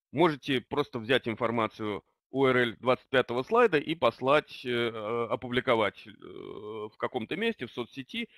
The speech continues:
и все, кто будет переходить по этой ссылке, будут попадать туда, куда надо, сразу на двадцать пятый слайд. А, есть ещё некоторые странные настройки, которые я никогда не использую. Например, а,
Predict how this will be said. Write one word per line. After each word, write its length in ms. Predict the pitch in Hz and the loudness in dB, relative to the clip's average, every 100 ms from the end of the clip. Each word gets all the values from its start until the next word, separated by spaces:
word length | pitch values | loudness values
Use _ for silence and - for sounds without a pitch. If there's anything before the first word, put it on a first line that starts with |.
| _ | _
и 100 | 156 156 | -8 -2
все, 180 | 180 | -2
кто 140 | - 151 | 0 -2
будет 240 | 143 143 | -2 -2
переходить 480 | 147 131 143 135 123 | -2 0 0 -2 -2
по 80 | 135 | 0
этой 240 | 131 147 | 0 -2
ссылке, 340 | - 247 - 123 | -6 -10 -8 -10
будут 300 | 139 160 - | -8 -10 -10
попадать 420 | 101 190 127 - | -4 0 0 -2
туда, 200 | 98 113 | -4 -4
куда 240 | 101 92 | -4 -4
надо, 300 | 90 87 85 _ _ - | -2 -4 -6 _ _ -2
сразу 300 | 127 170 147 | 4 4 4
на 140 | 110 | 0
двадцать 340 | 98 113 104 - | 0 0 -2 -4
пятый 260 | 101 85 | -4 -4
слайд. 240 | - - - _ _ _ _ _ _ _ _ - | -10 -14 -16 _ _ _ _ _ _ _ _ 4
А, 760 | 139 135 135 135 131 127 127 123 | 8 10 10 10 10 10 8 6
есть 680 | 123 120 120 127 170 202 | 2 -2 -2 -2 0 -2
ещё 180 | 180 196 | -2 2
некоторые 360 | 175 156 - 147 | 2 2 0 -2
странные 400 | - 160 135 127 | 6 6 8 4
настройки, 460 | 139 - 226 240 - | 2 0 -4 -4 -4
которые 340 | 143 139 131 | 0 2 4
я 40 | 127 | 2
никогда 340 | 123 123 113 | 2 2 2
не 140 | 107 | 0
использую. 580 | 101 - 185 202 214 202 | -4 -2 -2 -2 -2 -2
Например, 540 | 135 - 135 139 117 - _ _ _ 110 | -2 -2 2 4 2 0 _ _ _ 0
а, 540 | 113 110 107 107 | 4 6 6 6